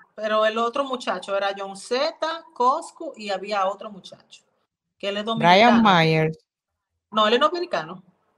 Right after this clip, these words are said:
Speaker 2: No, él es boricua.
Speaker 1: Ah, fuera Brian Myers, John Z y Coscu. Y entonces esa vez que yo estaba ya grabando ese video, tú me
Speaker 2: Con Don
Speaker 1: pusiste
Speaker 2: Miguelo, con Don,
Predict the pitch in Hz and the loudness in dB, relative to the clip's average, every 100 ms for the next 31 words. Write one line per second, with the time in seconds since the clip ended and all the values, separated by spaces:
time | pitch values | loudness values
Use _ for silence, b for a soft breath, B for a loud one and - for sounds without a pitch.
0 | _ 160 175 165 160 170 175 165 160 - | _ -4 0 2 2 2 2 2 -2 -4
1 | 147 - _ _ - - _ _ _ _ | -6 -8 _ _ -2 -2 _ _ _ _
2 | _ _ _ _ 196 196 214 208 - - | _ _ _ _ -2 2 2 0 -6 -16
3 | 185 190 190 196 190 202 226 254 277 262 | -10 -6 -4 -4 -6 -2 0 0 -2 -6
4 | 262 - 196 196 190 226 247 254 233 196 | -8 -12 -10 -10 -8 -4 -4 -2 -4 -4
5 | 185 180 165 160 - _ - b b b | -6 -2 -2 -2 -14 _ -20 b b b
6 | b _ _ _ _ 214 214 208 226 240 | b _ _ _ _ -2 0 2 4 4
7 | 233 247 302 254 233 - 214 220 247 247 | 4 4 4 4 0 -2 -6 -2 0 0
8 | 220 208 196 208 214 240 240 214 185 185 | 0 -2 -2 -4 -6 -6 -6 -4 -2 -2
9 | 226 - _ _ _ _ _ - - 196 | -4 -14 _ _ _ _ _ -6 4 6
10 | 196 190 190 180 175 180 170 160 190 - | 8 8 8 8 10 10 8 4 0 -8
11 | _ 202 202 208 214 214 214 | _ -2 0 2 2 2 -2